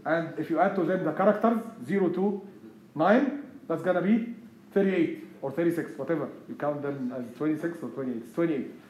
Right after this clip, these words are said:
Okay, so twenty-eight plus ten, which are the numbers from zero to nine. So that ends up being thirty-eight possible letters or characters or messages, right? Now I combine them to deliver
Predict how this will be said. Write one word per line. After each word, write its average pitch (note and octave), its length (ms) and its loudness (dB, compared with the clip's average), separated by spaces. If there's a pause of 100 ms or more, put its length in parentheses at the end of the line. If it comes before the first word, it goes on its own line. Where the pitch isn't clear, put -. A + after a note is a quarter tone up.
(100)
Okay, D#3 200 0
so D#3 80 -2
twenty-eight F#3+ 500 4
plus G#3+ 220 6 (840)
ten, C#4 440 8
which - 160 -4
are F3 220 4
the D#3 100 0
numbers F3 400 2
from D#3 180 0
zero F3+ 280 0
to G#3 360 2 (440)
nine. G#3+ 480 4 (200)
So C#3+ 100 -4
that F#3 220 2
ends G#3+ 200 4
up F#3+ 160 -2
being - 480 2 (680)
thirty-eight A#3 920 10
possible B3 540 10 (500)
letters F3 420 6 (300)
or D3 160 0
characters E3+ 460 4 (160)
or F#3+ 120 10
messages, F#3+ 460 4 (340)
right? A3 200 8 (440)
Now D3+ 160 4
I E3 100 4
combine G#3+ 600 8
them A#3+ 480 6
to D#3 80 2
deliver F3 480 4